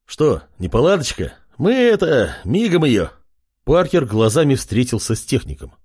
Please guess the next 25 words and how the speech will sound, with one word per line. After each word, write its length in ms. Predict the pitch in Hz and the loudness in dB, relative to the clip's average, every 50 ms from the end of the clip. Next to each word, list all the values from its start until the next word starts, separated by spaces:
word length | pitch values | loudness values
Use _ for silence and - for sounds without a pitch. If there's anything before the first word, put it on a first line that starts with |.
| _ _ _ _ | _ _ _ _
Беззаботным 760 | - 123 190 208 180 185 226 220 196 240 208 - - 120 98 | -4 -2 0 0 2 2 2 2 4 2 2 2 0 -2 -2
таким, 380 | - - 101 - - 87 69 - - _ - | 0 -2 -4 -2 -4 -6 -6 -8 -12 _ -4
не 160 | 80 101 113 | 0 0 0
знающим, 560 | 113 117 127 135 127 110 95 82 - - 76 | 2 2 2 2 2 2 0 -2 -4 -8 -10
что 320 | - - - _ - 151 127 | -10 -12 -4 _ 0 0 0
там 160 | - 87 78 | 0 -2 -4
под 180 | - - 85 104 | -4 -2 -2 -2
одеялом 500 | 101 98 117 135 127 104 80 73 69 67 | 0 0 2 2 2 0 -2 -4 -6 -10
спрятано. 520 | - - - - 110 82 - 73 65 - _ _ _ _ _ _ _ _ _ _ _ | -10 -4 -2 -2 -2 -2 -2 -8 -12 -14 _ _ _ _ _ _ _ _ _ _ _
Взгляд 420 | - 82 85 98 120 160 202 214 185 | -10 -10 -6 -2 0 0 2 2 2
его 220 | 196 185 185 180 | 2 2 2 2
поскользил 720 | - 185 180 - - - 175 165 147 113 120 147 147 135 | 0 -2 -2 -2 0 0 0 0 2 0 2 0 0 0
по 160 | 123 - 135 127 | 0 -2 -2 -2
капсуле 560 | - - 131 123 117 - - - 110 110 110 | 0 0 0 0 0 0 -2 -2 -2 -2 -2
тысяча 460 | - - 120 117 - 104 - - 110 | -2 -2 -2 -2 0 -2 -2 -2 -4
сто 220 | - - - 117 | -4 -2 -2 -2
восемнадцать, 880 | 98 95 104 - - 110 107 110 101 95 90 - - - 95 - - - - _ - | 0 0 -2 -2 -2 -2 0 0 0 0 -2 -2 -6 -10 -12 -14 -16 -18 -20 _ -10
руки 300 | 69 85 135 151 - 147 | -6 -6 -4 -4 -4 -4
потянулись 580 | 123 - - - 110 95 92 92 101 107 - | -4 -4 -4 -2 -2 0 0 0 0 0 -2
проверить 640 | - - 117 110 110 98 92 87 76 69 69 - - | -4 -2 0 2 2 2 0 -2 -4 -4 -8 -10 -12
ее. 160 | 69 67 67 - - _ _ _ _ _ _ | -12 -14 -14 -18 -20 _ _ _ _ _ _
Страж 500 | - - - - 127 143 135 120 - - | -18 -10 -4 -2 0 2 2 0 0 -2
на 100 | 110 117 | 0 0
опережение 600 | 120 - 127 127 135 143 113 120 107 85 80 78 | 0 2 2 2 2 2 2 0 0 0 -4 -6
пошел 340 | - - 78 - - 69 65 | -8 -10 -12 -12 -12 -14 -16